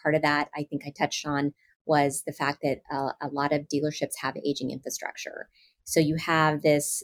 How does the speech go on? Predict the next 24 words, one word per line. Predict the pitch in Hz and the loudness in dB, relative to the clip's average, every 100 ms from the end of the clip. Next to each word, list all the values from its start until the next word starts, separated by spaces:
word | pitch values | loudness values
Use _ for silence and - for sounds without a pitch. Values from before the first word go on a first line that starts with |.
| - - | -8 -2
you | 156 | 2
know, | 139 | 2
sort | - 151 | 0 -2
of | 135 _ | -2 _
perfect | 175 165 165 | -2 0 -2
storm | - 156 151 151 151 | -2 0 2 2 0
of, | 143 135 131 131 _ _ _ - | 0 0 0 -2 _ _ _ -2
you | 143 | 0
know, | 135 - | 2 2
outdated | 147 - 156 151 147 143 | 2 4 4 6 4 4
legacy | 147 147 151 151 139 - | 4 4 0 -2 -2 0
infrastructure. | 160 165 - 151 147 - 151 143 143 139 _ _ | -2 -2 -2 0 0 0 4 4 2 -2 _ _
You | - 147 | -4 -2
have | 151 139 135 131 | -2 -2 -2 -2
lots | 139 139 143 | 0 0 -2
of | 143 | -2
vulnerability | 139 139 131 151 151 147 - | 0 0 2 2 2 0 -2
points | 156 143 143 - | 0 2 2 -2
with | 143 143 | -2 -2
the, | - | -2
you | 139 143 | -2 -2
know, | 131 - | -4 -4
interconnectivity | 160 151 147 156 147 - 147 156 147 147 | -2 -2 -4 -6 -6 -6 -2 0 0 0
that, | 147 139 | 0 -2